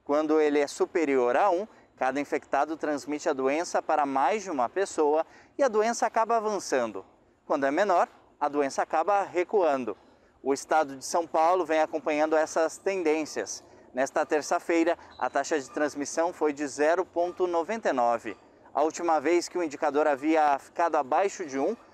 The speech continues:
foi em vinte de janeiro do ano passado. As novas internações por covid dezenove na Grande São Paulo apresentaram tendência de queda nos últimos dias. Neste sábado,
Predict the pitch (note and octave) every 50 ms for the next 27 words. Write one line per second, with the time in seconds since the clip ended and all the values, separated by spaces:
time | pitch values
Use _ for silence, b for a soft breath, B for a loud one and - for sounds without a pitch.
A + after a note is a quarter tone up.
0 | B B _ - F#3 G3 G#3 G#3+ G#3 F3 E3+ A#3 C4 A#3+ - - A#3 G#3 F#3 G#3
1 | G3+ F#3 E3+ F#3+ G#3 G3+ G#3 F#3+ E3+ F3 G3 A3 A#3+ A#3 B3+ A#3+ A3 - - D#3
2 | C#3 C3+ A#2+ G#2 G#2 - b b b b b b b b b - C3+ C#3 C#3 D#3
3 | D#3 D3+ D3+ C#3+ D#3 D3+ C3+ D3 D#3 C#3+ D#3+ D#3 D3 D3 D3 C#3+ - - D3 C#3
4 | C3 - - D3 C#3+ B2+ - D3 C#3+ B2+ C3 C3+ C3+ B2+ C3 C3+ B2 B2 B2+ C#3
5 | C#3 C3 B2+ B2+ A#2+ A#2+ B2+ B2+ B2+ A#2 A#2+ B2 A#2+ A2+ - F#3 G3 - - D3+
6 | C#3+ D3 D#3 B B B B B B - - - C#3 B2+ B2 C#3+ C#3 C3 C#3 C#3
7 | D3 D#3+ E3 - F3+ E3+ D3+ D3+ D#3 D#3 - F#3+ E3 E3 G3 - - E3 E3+ F3+
8 | F#3+ E3+ D#3 C3+ C3 B2+ - - C3+ B2 - - C3+ B2+ B2 A2+ - A#2+ A#2+ A#2
9 | G#2+ G2 F#2+ - - - b b b b b b b - B2+ C3 - - G3 -
10 | - E3 D3+ D#3 D#3+ E3 F3+ F3+ F#3